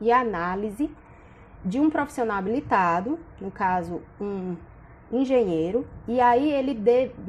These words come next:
nessa vistoria ele tem que classificar o grau de risco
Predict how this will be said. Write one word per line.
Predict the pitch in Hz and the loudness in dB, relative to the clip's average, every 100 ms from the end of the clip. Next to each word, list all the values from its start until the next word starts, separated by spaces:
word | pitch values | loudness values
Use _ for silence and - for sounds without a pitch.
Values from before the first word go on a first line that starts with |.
| 175 | -6
nessa | 214 247 320 302 | 0 0 2 -2
vistoria | - - 208 233 254 | -4 -4 -2 0 4
ele | 233 247 | 4 4
tem | 240 | 0
que | 233 | 0
classificar | - 277 339 - - 330 320 240 202 214 262 - - - - - - - - - | -2 0 0 -2 -8 -6 -2 2 4 2 0 -10 -20 -20 -20 -20 -20 -20 -14 -4
o | |
grau | 208 240 269 | 4 6 4
de | 262 | 2
risco | 262 226 220 277 - 320 | -2 -2 -2 -4 -6 -8